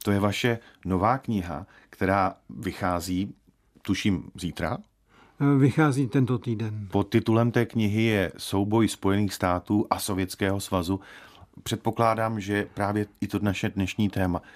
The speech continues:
Speaker 1: je zpracované v téhle vaší
Speaker 2: Eh,
Speaker 1: nové knižce.
Speaker 2: jistě, v, v té knižce samozřejmě o tom píšu, protože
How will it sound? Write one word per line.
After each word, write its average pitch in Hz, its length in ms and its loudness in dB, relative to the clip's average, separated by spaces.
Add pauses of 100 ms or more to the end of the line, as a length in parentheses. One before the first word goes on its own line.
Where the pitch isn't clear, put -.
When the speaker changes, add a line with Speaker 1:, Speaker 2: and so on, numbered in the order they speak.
(160)
Speaker 1:
je 85 180 0
zpracované 87 600 -4
v - 60 -16
téhle 85 220 -4
vaší 135 160 4
Speaker 2:
Eh, 135 60 6
Speaker 1:
nové - 160 4
knižce. 127 120 4 (240)
Speaker 2:
jistě, 139 80 6 (160)
v, 143 140 0
v - 120 -10
té 143 120 2
knižce 139 400 2 (220)
samozřejmě 147 560 4
o 135 60 4
tom 131 220 2
píšu, 123 300 0
protože 113 480 0